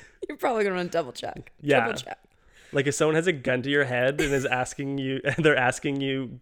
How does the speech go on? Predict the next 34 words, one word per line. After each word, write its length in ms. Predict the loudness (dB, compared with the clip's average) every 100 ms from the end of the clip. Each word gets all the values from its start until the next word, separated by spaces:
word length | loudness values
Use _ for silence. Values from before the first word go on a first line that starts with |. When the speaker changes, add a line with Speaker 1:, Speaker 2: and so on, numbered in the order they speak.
| _
Speaker 1:
"Catch 280 | -6 -6 -4
Me 60 | -6
If 100 | -6
You 40 | -6
Can" 240 | -4 -4
trivia. 640 | -2 -4 0 0 0 -4 -10 _ _ _ _ -20 -20 -20 -20 _ -2
Speaker 2:
Don't 200 | 0 0
give 140 | -2
them 100 | -2
our 140 | -6 -6
answers. 580 | -10 -12 -12 -14 -14 -10
Speaker 1:
No. 160 | -8 -8 -12 _ _ -6
Okay. 140 | -4
Speaker 2:
Mm-mm. 200 | -4 -10 -16 _ _ _
Speaker 1:
So, 440 | -2 4 6 6 4
yeah. 220 | 2 2
So 120 | -2
the 60 | -2
movie 200 | 0 2
got 120 | 2
optioned 300 | 2 0 -2
in 100 | -4 -2
nineteen 360 | -4 -6 -10 -8
eighty, 520 | -8 -8 -10 -12 -14 _ -20 _ _ -4
uh, 320 | 2 2 2 -2
and 120 | -2
it 80 | -2
was 160 | -4 -4
going 380 | -2 0 -2
to 100 | -4
be 160 | -6 -6
made 640 | -4 -4 -2 -2 -4 -8 -12 -10
with, 420 | -4 -2 -4 -10 -12
um, 520 | -8 -8 -8 -12